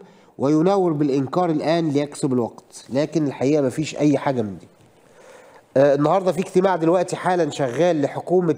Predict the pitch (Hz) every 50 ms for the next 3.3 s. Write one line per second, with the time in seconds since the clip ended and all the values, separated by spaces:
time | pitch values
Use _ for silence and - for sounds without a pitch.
0 | - - - 117 - - - 175 190 214 214 180 175 165 156 147 147 151 170 185
1 | 180 - 175 - - - 165 135 151 139 - 190 170 175 165 131 135 127 - -
2 | 107 - - 135 143 135 165 190 185 147 147 151 151 151 175 160 - 143 156 190
3 | 220 226 - 220 247